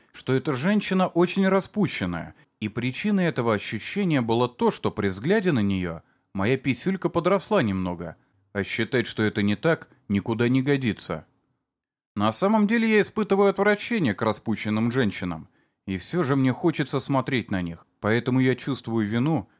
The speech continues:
решаю не смотреть на нее. Но глаза сами возвращаются к ее телу. Она заметила мой взгляд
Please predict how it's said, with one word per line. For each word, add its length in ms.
решаю 480
не 80
смотреть 520
на 40
нее. 400
Но 120
глаза 340
сами 280
возвращаются 800
к 80
ее 240
телу. 420
Она 260
заметила 480
мой 180
взгляд 480